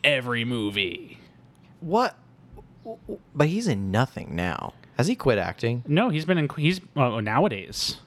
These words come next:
Speaker 1: No, he's still in things nowadays. He's in, uh, some T V show. No, he, yeah, he's in Mister Robot. That, uh,
Speaker 2: Huh.
Speaker 1: that Rami Malek show.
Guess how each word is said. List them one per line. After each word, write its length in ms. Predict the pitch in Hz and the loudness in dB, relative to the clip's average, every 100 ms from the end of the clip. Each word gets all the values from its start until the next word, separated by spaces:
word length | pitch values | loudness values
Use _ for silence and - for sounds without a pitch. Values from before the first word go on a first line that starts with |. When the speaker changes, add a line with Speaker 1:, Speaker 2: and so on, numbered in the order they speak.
| - | 0
Speaker 1:
No, 100 | 151 | 4
he's 160 | 170 240 | 4 2
still 180 | - 233 | 2 2
in 80 | 151 | 0
things 200 | 117 98 | -4 -6
nowadays. 520 | 95 95 101 127 - - | -8 -8 -8 -8 -12 -12
He's 200 | - 143 | -2 2
in, 140 | 160 | 4
uh, 140 | 151 139 | 4 2
some 200 | - 202 | 2 0
T 120 | 107 | -2
V 140 | 98 101 | -6 -8
show. 260 | 117 117 - - - - | -6 -8 -8 -18 -4 2
No, 120 | 226 | 2
he, 180 | 196 196 | 2 2
yeah, 140 | 208 | 2
he's 140 | 214 220 | 4 0
in 40 | |
Mister 240 | 233 247 | 0 2
Robot. 460 | 240 262 123 90 - - - - - - - - - _ - - - - | 2 2 0 -4 -8 -20 -20 -20 -20 -20 -20 -20 -20 _ -20 -20 -20 -10
That, 240 | 143 139 143 | 2 2 4
uh, 100 | 147 | 4
Speaker 2:
Huh. 160 | 147 143 | 2 0
Speaker 1:
that 120 | 151 | -2
Rami 260 | 135 147 147 | 0 2 2
Malek 320 | 143 120 95 | 2 -2 -4
show. 160 | - | -10